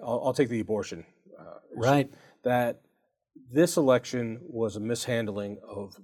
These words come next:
Speaker 1: the abortion ruling. And I believe the abortion Supreme Court ruling was the right ruling.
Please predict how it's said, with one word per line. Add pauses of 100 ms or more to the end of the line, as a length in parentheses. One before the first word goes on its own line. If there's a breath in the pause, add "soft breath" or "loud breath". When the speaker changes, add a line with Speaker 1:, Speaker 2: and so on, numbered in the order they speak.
Speaker 1:
the
abortion
ruling. (600)
And (360)
I
believe (240)
the
abortion
Supreme
Court
ruling
was
the
right (180)
ruling.